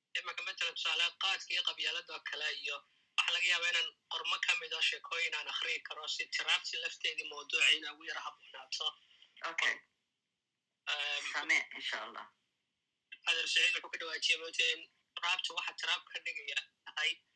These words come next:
Speaker 1: ehm, qoraalka si guud ahaan qaabka
Speaker 2: Waay
Speaker 1: uu
Speaker 2: sababta aan kuugu fasaxayo ma taqaana?
Speaker 1: Ah.
Speaker 2: Caawa, maadaama ay daahfurkii tahay, dadkana la rabo in la tuso tiraabta, taasaan kuugu fasaxaya.
Speaker 1: Ah.
Speaker 2: Laakiin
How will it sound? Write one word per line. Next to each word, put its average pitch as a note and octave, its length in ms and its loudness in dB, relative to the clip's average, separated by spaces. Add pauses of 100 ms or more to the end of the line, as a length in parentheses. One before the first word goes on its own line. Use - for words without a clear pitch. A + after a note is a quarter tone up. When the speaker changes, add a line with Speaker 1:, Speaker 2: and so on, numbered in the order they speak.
(500)
Speaker 1:
ehm, - 540 -2 (840)
qoraalka - 360 0
si - 200 -2
guud - 280 -12
ahaan - 360 2
qaabka - 240 0
Speaker 2:
Waay F3 120 2
Speaker 1:
uu - 80 -8
Speaker 2:
sababta G3 340 -4
aan F3 180 -6
kuugu F#3+ 260 -10
fasaxayo - 480 -2
ma - 100 -14
taqaana? - 460 -8 (460)
Speaker 1:
Ah. - 160 6
Speaker 2:
Caawa, D#3+ 400 -4
maadaama D#3+ 540 -4
ay D#3 160 -2
daahfurkii - 760 -8
tahay, - 360 -6 (400)
dadkana F3 480 -6
la D#3+ 160 -6
rabo D3 240 -8
in D3 180 -6
la C#3+ 100 -8
tuso D3+ 320 -12
tiraabta, C3+ 560 -6 (360)
taasaan D#3 400 -6
kuugu D3 280 -16
fasaxaya. - 760 -6 (500)
Speaker 1:
Ah. - 160 -8
Speaker 2:
Laakiin - 400 2